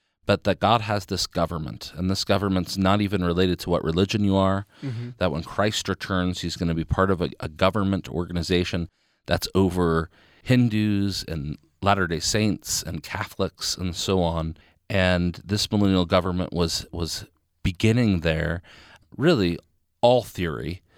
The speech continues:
Speaker 1: um, in that three months of Joseph Smith's life as they begin to think about it and think about their individual roles, what's it mean to be a member of the Council of Fifty,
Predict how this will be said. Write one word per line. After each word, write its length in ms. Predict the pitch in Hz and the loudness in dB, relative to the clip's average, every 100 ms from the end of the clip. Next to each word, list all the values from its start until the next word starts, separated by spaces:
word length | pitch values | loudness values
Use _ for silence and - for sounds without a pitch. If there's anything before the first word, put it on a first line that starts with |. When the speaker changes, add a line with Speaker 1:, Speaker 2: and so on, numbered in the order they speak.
| _ - | _ -4
Speaker 1:
um, 320 | 87 78 82 | -2 0 -2
in 100 | 87 | 0
that 180 | 90 - | 0 0
three 180 | - 92 | -2 0
months 220 | 87 82 | 0 -2
of 60 | 78 | -2
Joseph 300 | 82 - 87 | -2 -2 -4
Smith's 260 | - 80 85 | -4 -4 0
life 220 | 82 - | -2 -2
as 160 | 82 87 | -6 -2
they 120 | 87 | -2
begin 340 | 85 90 85 | -2 -2 -2
to 140 | 85 80 | -2 -8
think 320 | - 95 - | -4 -4 -4
about 300 | 78 85 80 | -6 -4 -4
it 200 | 80 - - - - - | -6 -8 -20 -20 -16 -10
and 120 | 82 | -6
think 160 | 90 | -6
about 200 | 87 87 87 | -2 -2 0
their 100 | - | -2
individual 640 | 90 87 80 87 85 85 | 0 0 0 -2 -2 -4
roles, 460 | 80 90 90 82 80 | 0 2 2 0 -2
what's 160 | 90 - | -4 -4
it 100 | 90 | 0
mean 260 | 90 92 | 2 2
to 60 | 90 | 0
be 100 | 87 | 0
a 40 | 87 | 2
member 280 | 87 90 85 | 2 4 2
of 60 | |
the 60 | 82 | 0
Council 400 | - 87 - 78 | -2 -4 -4 -6
of 80 | - | -2
Fifty, 460 | 90 - 80 80 | -4 -2 -6 -6